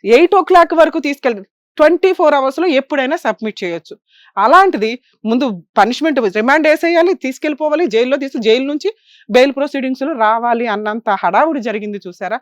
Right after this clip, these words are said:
ఇది కొంచెం పబ్లిక్ ఆలోచించండి. ఆ వ్యక్తి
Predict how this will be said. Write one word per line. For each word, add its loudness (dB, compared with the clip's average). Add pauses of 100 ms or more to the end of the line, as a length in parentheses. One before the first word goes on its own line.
(400)
ఇది -4
కొంచెం -4
పబ్లిక్ -4
ఆలోచించండి. -4 (640)
ఆ 2
వ్యక్తి 0